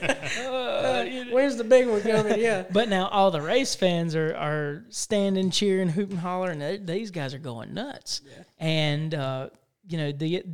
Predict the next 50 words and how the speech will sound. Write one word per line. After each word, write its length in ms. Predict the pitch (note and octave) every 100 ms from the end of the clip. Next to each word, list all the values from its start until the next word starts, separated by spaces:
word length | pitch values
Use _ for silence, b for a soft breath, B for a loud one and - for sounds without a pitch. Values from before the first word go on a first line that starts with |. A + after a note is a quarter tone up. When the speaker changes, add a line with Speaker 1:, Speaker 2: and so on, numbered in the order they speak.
| E3
Speaker 1:
just, 320 | E3 E3 -
we 200 | F#3+ C#4
never, 280 | B3 G3 A3+
we 120 | G3+
thought 280 | F3 G3+ A3
we'd 220 | F#3+ F3+
try 300 | - F3+ E3
it. 200 | E3+ -
We 120 | F3+ D#3+
wanted 260 | E3 E3
to 60 | D3+
do 200 | D3 D#3+
something 340 | - D#3 D3 D3+
big. 300 | D#3 D#3+ D#3
We 100 | D3
had 400 | E3+ E3 C#3+ b b b
people 240 | F#3 D3+
like 260 | C#3 - C3
Billy 320 | E3 G#3+ F3
come 240 | - E3+
up 140 | G#3 G3+
to 100 | E3+
us 80 | C#3+
and 100 | C#3
say, 200 | - A#3
"You 240 | G#3+ F3
should 240 | - - F#3+
run 160 | D#4+ F4+
a 80 | F3
go-kart 480 | D3+ C#3+ C#3 - -
track 260 | - -
here," 180 | - -
and 80 | D3+
when 100 | D#3+
we, 100 | E3
Speaker 2:
Yeah. 240 | F#3+ B3+
Speaker 1:
or 80 | E3
a 40 | D3+
go-kart 340 | E3 D#3+ D#3
race. 220 | D#3 D3+ - B B B
And 220 | F3 F3 F3
when 160 | F3
we 100 | E3
did, 560 | D3 E3+ D4+ A#3+ E3 D#3+ - _ _ _ -
um, 520 | C3 C#3+ C#3+ C#3 A#2+ A#2+ _ _ _ _ _
man, 180 | F#3 F#3
it 80 | D3
was 100 | -
something 280 | E3+ - C3+
big. 360 | C3 C3 -